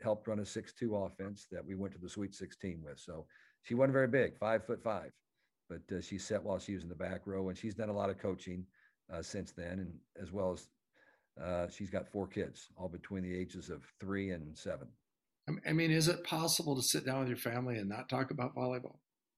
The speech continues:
Speaker 1: No, not really.
Speaker 2: <laughs>
Speaker 1: Not really. It comes up qu-,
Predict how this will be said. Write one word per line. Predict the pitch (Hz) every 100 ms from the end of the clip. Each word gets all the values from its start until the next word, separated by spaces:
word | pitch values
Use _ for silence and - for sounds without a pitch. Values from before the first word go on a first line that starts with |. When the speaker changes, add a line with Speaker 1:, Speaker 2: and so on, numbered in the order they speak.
| -
Speaker 1:
No, | 95 101 107 95 92
not | 104 107
really. | 101 90 85 _ 120 - -
Speaker 2:
<laughs> | - - - 196 - -
Speaker 1:
Not | 123 131
really. | 117 107 104 - - - -
It | - 139
comes | 156 151 123
up | 131 104
qu-, | -